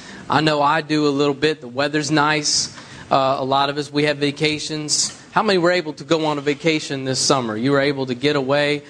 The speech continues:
Oh, good, good, good. We should all be able to get away sometime. How many went to the beach? You went to the beach, and you were just like, "Wow, I loved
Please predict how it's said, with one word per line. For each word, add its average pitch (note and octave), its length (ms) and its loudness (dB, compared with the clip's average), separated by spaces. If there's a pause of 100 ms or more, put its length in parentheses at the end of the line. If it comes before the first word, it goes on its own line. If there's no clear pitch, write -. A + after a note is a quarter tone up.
(240)
Oh, E3 160 2
good, C#3 420 0
good, B2+ 380 0
good. C3+ 200 0
We C3+ 140 -2
should C#3+ 160 -2
all D3 180 4
be D3 140 0
able C#3 160 0
to C3+ 60 -2
get C#3 220 0
away C#3+ 360 0 (500)
sometime. D3+ 600 0
How D#3+ 120 -2
many G3+ 160 0
went E3 220 0
to D#3+ 100 0
the C3 80 -4
beach? A#2+ 600 -2
You C#3 140 2
went D3 220 2
to D3+ 100 -2
the B2+ 100 0
beach, A#2 640 0 (100)
and C3+ 220 0
you D#3 140 2
were C#3+ 120 2
just C#3 440 -2
like, C#3 240 0 (160)
"Wow, B2 600 2 (380)
I C3+ 220 2
loved C#3+ 680 -2